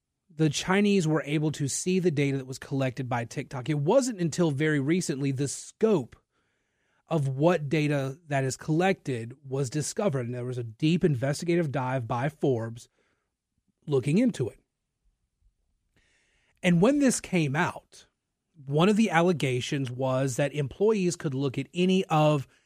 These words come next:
this information at any point, and it would be some seriously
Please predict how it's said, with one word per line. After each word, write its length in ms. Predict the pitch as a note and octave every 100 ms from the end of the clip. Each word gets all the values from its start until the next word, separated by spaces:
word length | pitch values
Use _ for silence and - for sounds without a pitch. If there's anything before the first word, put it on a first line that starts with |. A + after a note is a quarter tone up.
| _ _ C3
this 280 | D3 F3 G3+
information 800 | F#3 G3 F3 B2 A2 - A#2+ A#2+ _ _ _ -
at 220 | C3+ E3+ -
any 220 | E3+ F3+
point, 500 | E3 - G#2+ A#2 _ _ _ _ _ _ _ _ _ _ _ _ _ _ _ _ _
and 200 | F3 F3
it 80 | F3
would 160 | E3+ C#3
be 240 | E3 E3
some 220 | D3 D3+
seriously 960 | C3+ - A#3 G#3 D3 - C#3 C3+ C3